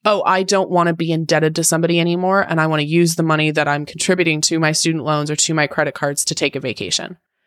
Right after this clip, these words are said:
That is way more powerful. Your why, your s-, you know, your psychology of money, why you're doing this thing, is the thing that keeps you motivated even when you don't wanna keep saving.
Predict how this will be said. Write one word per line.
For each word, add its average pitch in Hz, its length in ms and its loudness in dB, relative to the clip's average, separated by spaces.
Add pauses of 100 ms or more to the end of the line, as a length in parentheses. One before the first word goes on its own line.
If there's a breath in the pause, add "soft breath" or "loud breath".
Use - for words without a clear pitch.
(220)
That 190 400 0
is 175 140 2
way 160 140 0
more 143 180 -6
powerful. 143 640 -6 (580)
Your 185 240 2
why, 190 720 2 (840)
your 185 180 2
s-, - 340 -2
you 185 120 0
know, 160 100 -2
your 175 160 -2
psychology 196 840 0
of 208 160 -2
money, 214 340 0
why 180 360 2
you're 214 180 0
doing 233 300 -2
this 233 140 -6
thing, 247 400 -4 (380 loud breath)
is 185 200 0
the 196 100 2
thing 180 560 -2 (220)
that 180 220 0
keeps - 380 -2
you 196 100 2
motivated 180 680 2
even 170 300 -2
when 165 100 -2
you 165 100 2
don't 160 260 0
wanna 160 180 0
keep - 200 -6
saving. 143 540 -4